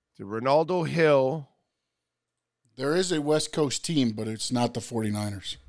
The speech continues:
Speaker 1: Arizona.
Speaker 2: There, Arizona was where I, it looks like he was drafted to or signed with.
Speaker 1: Okay.
Speaker 2: Arizona was
Speaker 1: Signed
Speaker 2: the
Speaker 1: with.
Speaker 2: first team.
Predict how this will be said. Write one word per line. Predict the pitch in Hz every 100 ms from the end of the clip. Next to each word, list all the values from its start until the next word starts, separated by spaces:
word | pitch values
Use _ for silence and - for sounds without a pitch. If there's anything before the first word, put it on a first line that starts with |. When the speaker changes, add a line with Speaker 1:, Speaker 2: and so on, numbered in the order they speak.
| 139
Speaker 1:
Arizona. | 143 156 - 156 143 113 82 80 _ _ _ _ _ _
Speaker 2:
There, | 113 123 -
Arizona | 131 135 131 139 139 139
was | 127 120 120
where | 127 127
I, | 123
it | 127
looks | 143 147
like | 131
he | 127
was | 113
drafted | 107 120 123 120 113 104
to | 117 107 -
or | 127 123 117 107 _
signed | - 131 127 117
with. | 107 - _ 101
Speaker 1:
Okay. | 120 113 123 _ _ _ _ _
Speaker 2:
Arizona | 131 143 147 143
was | 120
Speaker 1:
Signed | 120
Speaker 2:
the |
Speaker 1:
with. | 98
Speaker 2:
first | 135 123 -
team. | 107 104